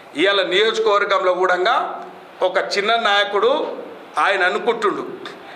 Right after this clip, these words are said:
"నేను నా ఫోన్ని కూడా ఇంకా పెడితే కూడా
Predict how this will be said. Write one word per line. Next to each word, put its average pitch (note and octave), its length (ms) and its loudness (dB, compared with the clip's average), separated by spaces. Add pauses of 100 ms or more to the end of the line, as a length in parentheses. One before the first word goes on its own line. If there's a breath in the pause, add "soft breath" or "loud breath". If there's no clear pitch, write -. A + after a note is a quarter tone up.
(160 loud breath)
"నేను G3+ 420 0
నా G#3+ 320 2
ఫోన్ని A#3 240 2
కూడా A3+ 200 2
ఇంకా G3+ 120 -2
పెడితే F#3 360 0
కూడా G3+ 460 2